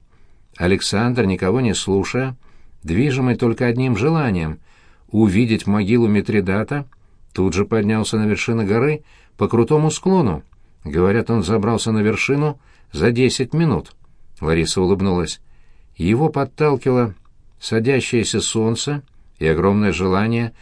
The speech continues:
посетить то, что он считал святыней. Однако поэта постигло разочарование. Красовская вздохнула. Позже он написал брату Льву, что думал увидеть следы Пантикопеи,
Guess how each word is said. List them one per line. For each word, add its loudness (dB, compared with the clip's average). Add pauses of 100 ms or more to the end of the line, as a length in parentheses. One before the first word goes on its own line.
(320)
посетить -2
то, 0
что -2
он 0
считал -2
святыней. -2 (720)
Однако 0
поэта 0
постигло -2 (100)
разочарование. -2 (460)
Красовская -2
вздохнула. -4 (760)
Позже 2
он 0
написал 0
брату 0
Льву, 0 (280)
что -2
думал 2
увидеть 2
следы 0
Пантикопеи, -2